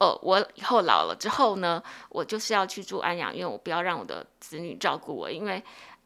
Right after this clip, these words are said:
但是有人就说，“如果你的儿女也跟你一样想呢？” <laughs> 但我知道我们的社会已经改变了，希望我们的所做的一切都没有白费，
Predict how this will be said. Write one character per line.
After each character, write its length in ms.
但 160
是 220
有 180
人 180
就 120
说 260
，“如 160
果 140
你 160
的 100
儿 160
女 140
也 80
跟 200
你 40
一 160
样 200
想 280
呢？” 120
<laughs> 1500
但 400
我 180
知 160
道 200
我 120
们 120
的 80
社 200
会 160
已 20
经 160
改 220
变 280
了， 220
希 160
望 180
我 140
们 300
的 240
所 180
做 180
的 120
一 100
切 160
都 140
没 100
有 140
白 240
费， 360